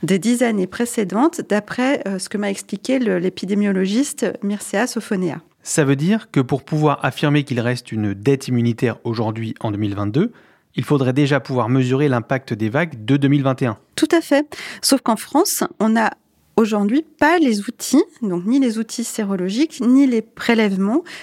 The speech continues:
Speaker 1: qui permettraient de le faire. Alors, il y a une étude qui est en cours aux Pays-Bas. Les scientifiques qui s'en occupent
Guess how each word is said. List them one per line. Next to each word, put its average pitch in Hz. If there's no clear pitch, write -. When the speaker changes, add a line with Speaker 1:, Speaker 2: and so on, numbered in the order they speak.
Speaker 1:
qui -
permettraient 214
de 254
le 214
faire. 170
Alors, 202
il 208
y 226
a 208
une 226
étude 240
qui -
est -
en 208
cours 254
aux 233
Pays-Bas. 175
Les 196
scientifiques 254
qui -
s'en 220
occupent 214